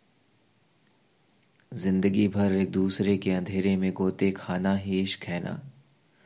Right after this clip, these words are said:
आखिर किस लिए ये खेल? एक कहानी सुनाऊं? कहानी दो प्रेमियों की।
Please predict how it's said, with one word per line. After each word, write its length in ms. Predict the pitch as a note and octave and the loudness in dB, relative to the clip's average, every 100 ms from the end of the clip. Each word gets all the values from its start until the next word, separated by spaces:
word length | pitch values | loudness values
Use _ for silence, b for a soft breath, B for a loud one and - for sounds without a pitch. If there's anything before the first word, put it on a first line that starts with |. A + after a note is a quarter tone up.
| b b b b b b b b b b b _ _ - | b b b b b b b b b b b _ _ -14
आखिर 380 | C3+ - C#3+ C#3+ | -10 -4 -4 -2
किस 260 | D#3+ - | -6 -4
लिए 200 | G#2+ C#3 | -4 -4
ये 240 | D3 B2 - | -4 -6 -8
खेल? 380 | - - - - - _ _ _ _ _ _ _ _ _ _ _ _ _ _ _ _ _ _ _ _ _ - | -12 -14 -16 -20 -20 _ _ _ _ _ _ _ _ _ _ _ _ _ _ _ _ _ _ _ _ _ -4
एक 160 | G2 - | -4 -2
कहानी 400 | F#2 F2 F#2 G#2+ | -4 -2 0 0
सुनाऊं? 420 | G#2+ G2 A2 D#3 - - _ _ _ _ _ _ b b b b b b b - | -2 -2 -2 -4 -12 -20 _ _ _ _ _ _ b b b b b b b 0
कहानी 540 | G2+ G#2+ A2 A#2+ C#3 | 2 4 4 4 2
दो 180 | C#3 A#2 | 2 0
प्रेमियों 580 | A2+ F#2 E2+ F2 E2 D#2+ | 4 2 2 -2 -4 -6
की। 340 | - - - | -12 -20 -20